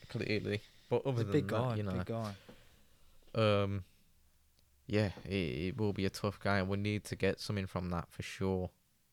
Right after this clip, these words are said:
Speaker 1: Have to. I mean, I'm gonna, I'm gonna look to that to hopefully get another win. I really am. That's what I want from this season. I want two more <laughs> wins, please.
Speaker 2: Yeah.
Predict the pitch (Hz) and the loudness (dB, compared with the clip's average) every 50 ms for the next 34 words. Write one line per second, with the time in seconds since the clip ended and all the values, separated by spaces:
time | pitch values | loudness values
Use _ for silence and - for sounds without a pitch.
0 | _ _ _ _ _ _ _ - - 104 98 95 - - - - 92 90 92 95 | _ _ _ _ _ _ _ -2 2 2 2 2 0 -4 -6 -2 -2 0 0 0
1 | 98 98 107 120 131 127 117 120 104 98 92 - - - - - - - - - | 2 2 2 2 0 0 0 -2 0 0 -2 -4 -6 -12 -20 -20 -20 -20 -20 -20
2 | - - - _ _ _ _ _ _ _ - 120 127 135 131 120 117 110 101 95 | -20 -20 -20 _ _ _ _ _ _ _ 4 4 6 6 6 4 4 4 2 2
3 | 98 107 - - - - 101 95 98 92 - - - 104 104 104 101 - - - | 2 0 0 0 -2 0 2 4 4 4 2 0 -2 0 2 4 4 2 0 -4
4 | 95 101 - 104 92 92 92 95 90 95 87 92 95 104 101 92 - - - _ | -6 -2 0 0 2 2 0 0 0 0 0 2 2 0 0 -2 -6 -10 -20 _
5 | - - _ _ _ _ _ _ _ _ _ _ _ _ _ _ _ - 101 98 | -20 -20 _ _ _ _ _ _ _ _ _ _ _ _ _ _ _ 2 4 4
6 | 104 104 101 95 98 95 101 107 110 98 101 101 98 - - - 80 95 98 101 | 6 4 4 4 4 4 4 4 4 4 2 2 2 2 2 2 2 2 4 2
7 | 104 107 - - - 101 98 95 101 - - - 95 101 107 107 104 98 101 92 | 2 2 0 -2 -6 -6 -4 -4 -4 -6 -4 -4 -2 -2 0 -2 -2 -2 -2 -2
8 | 92 101 101 104 98 - - - 117 107 104 101 98 101 98 95 101 104 110 110 | -2 0 0 0 -2 -2 -4 -2 0 0 2 2 2 2 2 2 2 0 0 0
9 | 110 - - - - 87 82 87 92 - - - - _ - - 139 165 165 113 | -2 -4 -4 -4 -2 -2 -2 -2 -4 -6 -8 -10 -18 _ -16 -10 -6 -6 -4 -4
10 | 98 | -6